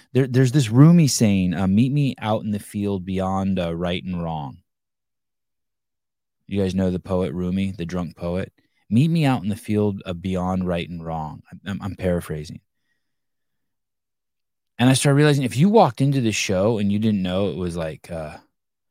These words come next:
a freedom zone, I could totally see how you would, uh,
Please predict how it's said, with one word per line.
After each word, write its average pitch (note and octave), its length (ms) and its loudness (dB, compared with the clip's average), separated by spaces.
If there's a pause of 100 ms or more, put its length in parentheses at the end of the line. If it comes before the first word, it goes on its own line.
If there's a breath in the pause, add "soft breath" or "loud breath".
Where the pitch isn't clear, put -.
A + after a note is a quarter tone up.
(200)
a F#2 60 -8
freedom G#2+ 420 2
zone, B2 420 4
I G2+ 120 -4
could G#2+ 160 -8
totally A#2 380 0
see A2 240 -2
how G#2 100 2
you G2 280 0
would, F#2+ 220 2
uh, E2+ 340 -2